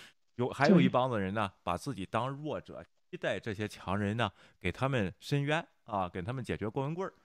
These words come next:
Speaker 1: 啊，然后这样问题，在美国你就上吧，啊，我就往上写啊，<laughs> 你写的对，你写，不走合法的途径，不走正当的途径提供证据，你让，你想祈求政府来司法解决这个问题，加快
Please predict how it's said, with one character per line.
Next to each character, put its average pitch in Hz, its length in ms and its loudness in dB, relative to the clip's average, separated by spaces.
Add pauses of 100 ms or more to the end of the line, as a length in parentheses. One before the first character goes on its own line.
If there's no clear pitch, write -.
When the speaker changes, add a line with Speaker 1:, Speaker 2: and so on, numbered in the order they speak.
(260)
Speaker 1:
啊， 101 180 0
然 110 160 -2
后 131 120 -6
这 123 80 -4
样 123 120 2
问 113 100 -4
题， 113 60 -8
在 143 140 2
美 92 140 -2
国 113 140 -2
你 120 160 -6
就 123 180 -6
上 139 220 -6
吧， 113 160 -12 (340)
啊， 95 100 -6
我 95 160 -4
就 110 180 -8
往 104 120 -6
上 120 140 -8
写 - 240 -16
啊， 101 220 -4
<laughs> - 20 2
你 104 60 2
写 107 320 4 (100)
的 123 80 4
对， - 340 -2 (100)
你 127 120 -2
写， - 240 -6 (920)
不 156 100 -4
走 101 240 -4
合 127 200 -4
法 95 200 -2
的 95 80 -4
途 - 200 -12
径， 113 300 -4
不 - 80 -4
走 95 220 -2
正 123 200 -2
当 127 140 2
的 120 80 0
途 107 160 -8
径 120 160 -4
提 110 140 -12
供 123 200 -10
证 117 160 -6
据， 90 120 -12 (320)
你 110 80 0
让， 120 220 4
你 127 120 -2
想 104 240 4 (140)
祈 - 180 -12
求 123 200 0
政 135 240 4
府 85 180 -6
来 95 140 2
司 135 200 -2
法 101 160 4
解 87 160 -6
决 90 140 -4
这 110 100 -4
个 101 100 -4
问 104 140 -2
题， 98 140 -6
加 101 180 2
快 - 200 -4